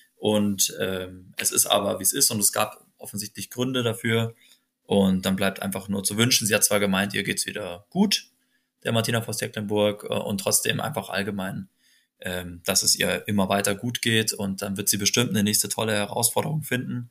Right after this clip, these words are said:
Äh, ich finde, sie ist eine sehr gute Trainerin, hat auch oft, äh, immer wieder dieses Positive, diese Positivität, die sie einfach hat, äh, betont, hervorgehoben. Und, äh,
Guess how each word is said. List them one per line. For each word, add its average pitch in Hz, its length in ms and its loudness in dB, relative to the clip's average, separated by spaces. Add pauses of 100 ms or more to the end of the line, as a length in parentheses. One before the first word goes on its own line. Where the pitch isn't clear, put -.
(480)
Äh, 98 280 6
ich 95 40 0
finde, 104 200 2
sie - 60 4
ist 101 360 0 (100)
eine 101 100 -6
sehr 117 220 6
gute 117 640 4 (380)
Trainerin, 123 540 2
hat 120 120 0
auch 110 80 0
oft, - 320 2
äh, 113 300 4
immer 117 220 0
wieder 113 140 4
dieses 107 340 0
Positive, 123 680 0
diese 107 220 -6
Positivität, 117 760 -4
die 117 60 2
sie 113 220 0
einfach 107 280 -6
hat, - 220 -2 (520)
äh, 101 260 6
betont, 123 560 4
hervorgehoben. 104 800 0 (280)
Und, 104 420 6
äh, 92 440 2